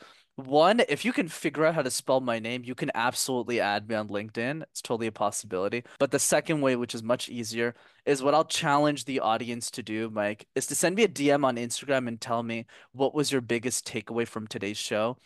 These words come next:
I reply to all my D Ms on Instagram. You could also message me on LinkedIn, but my handle for Instagram is Master Your Talk, and your is spelled Y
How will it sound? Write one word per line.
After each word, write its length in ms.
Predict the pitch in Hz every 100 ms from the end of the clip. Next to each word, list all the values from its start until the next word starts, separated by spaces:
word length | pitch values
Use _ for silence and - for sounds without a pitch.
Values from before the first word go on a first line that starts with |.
| - - -
I 60 | 123
reply 320 | 143 147 156
to 100 | 143
all 220 | 123 131
my 140 | 135 127
D 200 | 127 127
Ms 180 | 123
on 120 | 123 104
Instagram. 500 | 120 - 135 151 131
You 80 |
could 140 | 117 123
also 240 | 113 -
message 400 | 110 104 120 -
me 80 | 117
on 140 | 104
LinkedIn, 560 | 104 104 110 110 110 160 - - _
but 160 | 131
my 140 | 117 123
handle 500 | 117 - 131 131 139
for 180 | - 117
Instagram 640 | 110 - 127 123 135 147
is 240 | 139 113 107
Master 840 | 104 107 107 123 - 156 175 214 - - _
Your 420 | 113 117 113 107 -
Talk, 480 | - - 87 - - - _
and 260 | 139 131 127
your 360 | 139 139 143
is 120 | 127
spelled 520 | - - 131 113 117 113
Y 520 | 107 113 117 123